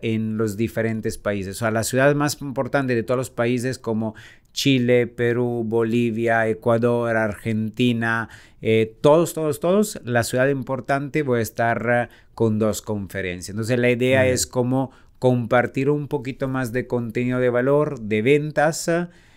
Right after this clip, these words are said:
Speaker 1: eh, marca personal, etcétera, etcétera, en toda Latinoamérica.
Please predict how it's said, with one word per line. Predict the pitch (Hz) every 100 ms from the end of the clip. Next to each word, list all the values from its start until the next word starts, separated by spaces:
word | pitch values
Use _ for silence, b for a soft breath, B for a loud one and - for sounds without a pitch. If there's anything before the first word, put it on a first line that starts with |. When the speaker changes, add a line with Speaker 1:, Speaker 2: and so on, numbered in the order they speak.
| b -
Speaker 1:
eh, | 110 110 107 107 104
marca | 101 110 110 110
personal, | 113 104 120 113
etcétera, | 113 117 117
etcétera, | - 165 185 -
en | 107 98
toda | 101
Latinoamérica. | 98 95 90 85 82 -